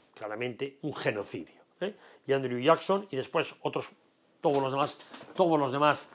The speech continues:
eh, presidentes, por ejemplo, el presidente Polk, siguieron esa misma política, deportación a territorios estériles o a territorios que todavía no eran necesarios porque todavía no había suficientes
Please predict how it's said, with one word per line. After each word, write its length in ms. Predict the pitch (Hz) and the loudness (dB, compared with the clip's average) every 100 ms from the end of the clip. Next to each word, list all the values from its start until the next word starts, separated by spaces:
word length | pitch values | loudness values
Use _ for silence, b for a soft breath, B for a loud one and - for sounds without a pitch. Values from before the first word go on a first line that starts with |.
| B B B | B B B
eh, 360 | 147 156 147 139 - | 0 4 6 4 4
presidentes, 640 | 175 131 156 185 185 196 | 4 6 4 4 2 -4
por 140 | - | -4
ejemplo, 240 | 113 135 135 | -4 4 2
el 60 | |
presidente 580 | - 131 123 127 123 160 | 2 -4 0 -2 0 0
Polk, 420 | - 226 240 233 - b b _ | 10 12 12 8 -4 b b _
siguieron 580 | - 156 156 214 208 202 - | -8 -2 8 10 10 8 -2
esa 360 | - 190 202 208 - | -2 -2 -2 -6 -6
misma 400 | 151 143 160 - | -4 -4 -6 -2
política, 460 | 131 107 - - _ | -2 -4 -12 -20 _
deportación 720 | 131 143 - 135 139 170 160 135 | 0 2 2 0 0 2 2 2
a 160 | 131 - | -2 0
territorios 600 | 135 127 165 139 107 - | 0 4 4 4 0 -2
estériles 580 | 190 - 233 226 220 - B B | -4 6 6 8 2 0 B B
o 120 | 160 | 6
a 80 | 156 | 8
territorios 520 | 160 143 160 185 180 | 8 6 8 8 6
que 100 | - | 0
todavía 440 | 143 156 156 175 147 | 2 6 6 6 4
no 120 | 151 | 4
eran 200 | 160 151 | 2 2
necesarios 500 | 147 139 190 190 156 | 0 2 2 2 -2
porque 280 | - 135 - | -2 -2 2
todavía 400 | 156 147 143 165 | 4 6 6 4
no 160 | 151 156 | 6 6
había 240 | 156 170 | 6 0
suficientes 680 | - 143 135 135 160 160 | -2 -8 -8 -6 -4 -6